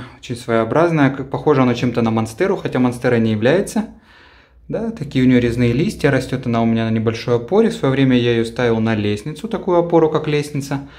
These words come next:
Но растёт она достаточно медленно, поэтому я её поставил такую более, вы знаете, менее явную опору,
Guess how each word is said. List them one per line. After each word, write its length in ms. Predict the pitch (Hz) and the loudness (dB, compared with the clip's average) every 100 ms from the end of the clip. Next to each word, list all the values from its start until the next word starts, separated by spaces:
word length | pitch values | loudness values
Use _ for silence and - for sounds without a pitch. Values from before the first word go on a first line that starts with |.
| - - | -20 -6
Но 100 | 160 | 2
растёт 280 | 196 - 185 | 2 2 0
она 140 | 165 | 0
достаточно 460 | 143 135 170 165 165 | 0 0 0 -2 -2
медленно, 420 | 156 143 113 107 | 2 2 2 0
поэтому 300 | 107 127 135 | 0 -2 0
я 80 | 131 | 0
её 100 | 135 | 0
поставил 300 | - - 120 | -4 -4 -4
такую 260 | 120 123 113 | -4 -6 -4
более, 300 | 120 120 117 | 0 2 2
вы 80 | |
знаете, 400 | 107 131 135 123 120 - - _ _ _ - | 2 -2 -2 -4 -6 -14 -20 _ _ _ -4
менее 640 | 123 135 120 110 104 101 - | 2 6 6 4 0 -4 -6
явную 520 | 113 120 107 107 104 | 2 2 4 2 0
опору, 520 | 104 185 240 139 - | 0 0 0 0 -4